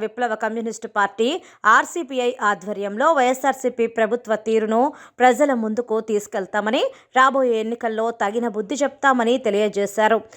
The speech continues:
రాష్ట్ర కార్యవర్గ సభ్యులు జితుక కుమార్ మాట్లాడుతూ, అంగన్వాడీ ఆశా వర్కర్లు చేస్తున్న పోరాటానికి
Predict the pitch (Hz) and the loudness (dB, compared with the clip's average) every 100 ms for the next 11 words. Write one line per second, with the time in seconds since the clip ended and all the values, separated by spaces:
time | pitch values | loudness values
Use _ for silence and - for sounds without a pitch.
0 | - _ 247 277 285 320 254 285 294 262 | -20 _ 4 4 2 2 2 2 0 -4
1 | 277 269 208 247 254 254 220 214 269 262 | -4 -4 -2 0 2 0 -4 -6 -4 -4
2 | 262 220 226 220 202 190 220 202 202 262 | -2 0 2 2 0 -2 0 0 0 -2
3 | 403 - - 208 233 254 240 226 214 226 | -2 -14 -2 2 4 2 4 4 4 4
4 | 208 214 240 202 202 220 214 208 214 - | 4 2 0 -2 -4 -4 -4 -4 -6 -4
5 | 220 208 202 208 226 220 208 240 | -6 -4 0 2 2 2 -2 -2